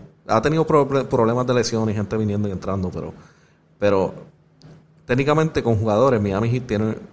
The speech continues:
tiene un equipo stacked. Después tiene Chicago Bulls. Chicago Bulls están stacked. Cleveland Cavaliers están jugando súper bien este año, pero ellos, y fíjate, están número tres en el East, treinta a diecinueve. So,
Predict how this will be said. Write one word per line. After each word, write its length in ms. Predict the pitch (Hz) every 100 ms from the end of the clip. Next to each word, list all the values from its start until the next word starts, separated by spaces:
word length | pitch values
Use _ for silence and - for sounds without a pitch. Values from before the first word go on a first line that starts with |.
| _ -
tiene 280 | 104 117
un 140 | 117 120
equipo 260 | 113 117
stacked. 460 | 101 - 73 - - - _ _ _ _ _ _ _ _
Después 280 | 113 - 123
tiene 200 | 165 165
Chicago 360 | 156 127 135
Bulls. 200 | 131 110
Chicago 280 | 107 104 123
Bulls 200 | 139 135
están 280 | 135 131 110
stacked. 480 | - 101 76 - - _ _ _ _ _ _ _ _ _ _ _ _ _ _ _ _ _ -
Cleveland 680 | - 135 156 165 165 160 160
Cavaliers 460 | 156 156 151 165 156
están 220 | 123 131
jugando 260 | 147 143 143
súper 220 | 139 120
bien 180 | 113 117
este 200 | 110 113
año, 280 | 104 107 95
pero 320 | 95 92 87 - - _ _ -
ellos, 200 | 107 117 - 104 -
y 120 | 117
fíjate, 340 | 127 127 107
están 260 | 92 107 107
número 300 | 120 127 117
tres 180 | 117 123
en 80 |
el 120 | 113 110
East, 200 | 113 -
treinta 300 | 104 101 110
a 20 |
diecinueve. 480 | 107 - 98 90 87
So, 300 | 98 90